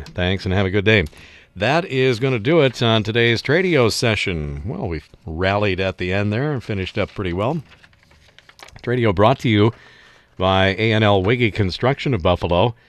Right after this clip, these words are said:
Standing seam steel roofing for homes and commercial buildings.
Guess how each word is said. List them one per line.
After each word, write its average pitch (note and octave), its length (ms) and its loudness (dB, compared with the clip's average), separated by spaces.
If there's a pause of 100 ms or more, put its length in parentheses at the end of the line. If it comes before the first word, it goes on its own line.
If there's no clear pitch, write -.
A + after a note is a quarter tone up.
(500)
Standing F#2+ 480 2
seam G2 380 0
steel F#2 340 0
roofing D#2+ 540 0
for C#2 380 -6
homes F#2 460 0
and E2+ 280 -2
commercial F2 420 -2
buildings. B2+ 580 -2